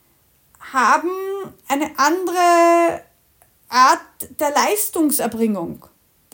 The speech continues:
Das heißt aber nicht, dass sie unterm Strich am Tag weniger leisten. Das möchte ich damit gar nicht sagen, weil sie ja, wie gesagt, sie können ja, wenn sie die richtigen Rahmenbedingungen vorfinden, viel effizienter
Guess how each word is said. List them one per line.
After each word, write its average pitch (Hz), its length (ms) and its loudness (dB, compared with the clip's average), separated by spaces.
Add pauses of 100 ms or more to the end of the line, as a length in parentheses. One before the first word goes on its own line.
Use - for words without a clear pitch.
(200)
Das 262 160 -4
heißt 320 320 0
aber 370 100 -6
nicht, 440 280 -4
dass - 180 -8
sie 262 120 -8 (120)
unterm 330 600 -8
Strich - 480 -6
am 262 120 -2
Tag 285 380 -2
weniger 254 360 -2
leisten. 226 600 -2
Das 226 180 -6
möchte 262 260 -6
ich 247 60 -12
damit 262 240 -4
gar 247 220 -2
nicht 480 220 -8
sagen, 285 380 0 (720)
weil 277 320 0
sie 339 140 -4
ja, 311 100 -4
wie 302 80 -8
gesagt, 339 500 -2
sie 269 180 -10
können 277 300 0 (200)
ja, 330 300 2
wenn 277 680 -2
sie 277 300 -8
die 269 80 -4
richtigen 254 380 -6
Rahmenbedingungen 285 800 -4
vorfinden, 269 960 -2 (100)
viel 403 380 0
effizienter 339 1000 -2